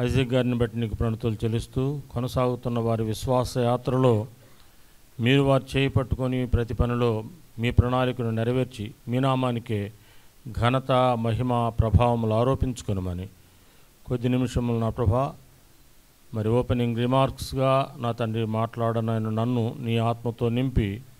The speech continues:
మీ మాటలే నా ద్వారా వినిపించమని యేసునామమున వేడుకొనుచు ఉన్నాం తండ్రి. ఆమేన్. మూడవ సంవత్సరపు స్తుతి ఆరాధన. కారణం ఏంటంటే,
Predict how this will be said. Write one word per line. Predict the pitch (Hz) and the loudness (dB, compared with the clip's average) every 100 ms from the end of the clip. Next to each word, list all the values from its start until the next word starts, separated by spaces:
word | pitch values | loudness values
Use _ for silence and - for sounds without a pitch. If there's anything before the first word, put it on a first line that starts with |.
| - - - - - 110 | -20 -20 -20 -20 -12 -2
మీ | 110 127 | 2 4
మాటలే | 131 135 135 139 143 | 4 2 0 0 0
నా | 123 117 | 0 -2
ద్వారా | 113 117 113 | 0 2 2
వినిపించమని | 107 113 113 113 - 113 113 | 0 0 0 0 0 0 2
యేసునామమున | 110 120 117 120 113 113 110 | 4 2 2 0 0 2 2
వేడుకొనుచు | 110 110 117 110 - 110 | 2 0 0 -2 0 0
ఉన్నాం | 107 107 110 120 | 0 2 0 0
తండ్రి. | 110 85 76 80 82 87 - - - | -2 -2 -4 -6 -8 -12 -14 -16 -8
ఆమేన్. | 78 82 | -8 -6
మూడవ | 120 127 123 117 113 107 | 0 2 4 4 4 2
సంవత్సరపు | 107 113 113 117 101 104 101 98 113 - - | 0 0 0 0 0 0 0 0 -2 -12 -14
స్తుతి | - - 139 147 151 - | -8 -4 0 2 0 -2
ఆరాధన. | 120 113 113 101 101 104 - - - - - - - - - - - - - 123 | 0 4 4 2 -2 -4 -10 -20 -20 -20 -20 -20 -20 -20 -20 -20 -20 -20 -6 0
కారణం | 123 123 120 | 2 2 0
ఏంటంటే, | 117 107 110 120 104 98 113 | 0 0 0 0 0 0 -4